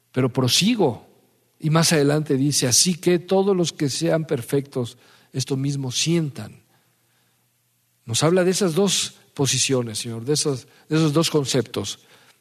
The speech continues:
Esa santificación posicional que nos lleva a la santificación progresiva y práctica. Gracias por lo que nos has dicho, Señor. Gracias por todo lo que nos has dado en Cristo.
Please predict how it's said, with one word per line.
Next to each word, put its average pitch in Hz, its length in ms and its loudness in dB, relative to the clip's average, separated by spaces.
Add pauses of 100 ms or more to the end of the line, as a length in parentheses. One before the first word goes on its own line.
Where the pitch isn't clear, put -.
(140)
Esa 143 200 2
santificación 131 920 0
posicional 127 880 -2 (560)
que 156 120 0
nos 156 140 2
lleva 131 460 2 (360)
a - 120 -2
la 131 100 2
santificación 120 760 2
progresiva 117 580 2
y 113 40 0
práctica. - 640 -8 (640)
Gracias 147 320 0
por 127 140 0
lo 117 100 0
que 117 100 -4
nos 117 180 -4
has 117 120 -2
dicho, 113 240 -8
Señor. 101 320 -16 (320)
Gracias 147 380 -2
por 123 160 -2
todo 170 280 -2
lo 151 100 -6
que 143 100 -6
nos 123 160 -4
has 131 140 0
dado 117 380 -12 (380)
en 123 160 -4
Cristo. 123 640 -2